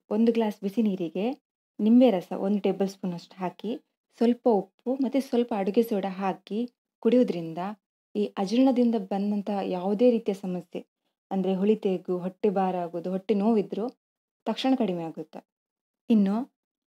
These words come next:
ತುಂಬಾನೇ ಅಜೀರ್ಣ ಸಮಸ್ಯೆ ಇರುವವರು ಒಂದು ಗ್ಲಾಸ್ ನೀರಿಗೆ ಸ್ವಲ್ಪ ನಿಂಬೆ ಹುಲ್ಲು ಮತ್ತೆ ಸ್ವಲ್ಪ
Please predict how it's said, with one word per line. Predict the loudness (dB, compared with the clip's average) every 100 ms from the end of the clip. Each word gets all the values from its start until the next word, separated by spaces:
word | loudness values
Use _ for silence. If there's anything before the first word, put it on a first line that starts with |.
| _
ತುಂಬಾನೇ | 4 6 8 6 4
ಅಜೀರ್ಣ | 2 -2 2 2
ಸಮಸ್ಯೆ | 2 0 0 0 2
ಇರುವವರು | 2 2 0 -2 -4 -6 -6 _ _ _ 0
ಒಂದು | 4 6
ಗ್ಲಾಸ್ | 4 0 -2 0
ನೀರಿಗೆ | 4 4 2 0 -6 -6 -10 _ _ _ -2
ಸ್ವಲ್ಪ | -2 -2 -2 -2 -6 -6
ನಿಂಬೆ | 0 6 6 6
ಹುಲ್ಲು | 4 0 -4 -6 -6 -8 _ _ _ _
ಮತ್ತೆ | -10 -6
ಸ್ವಲ್ಪ | -4 -2 -2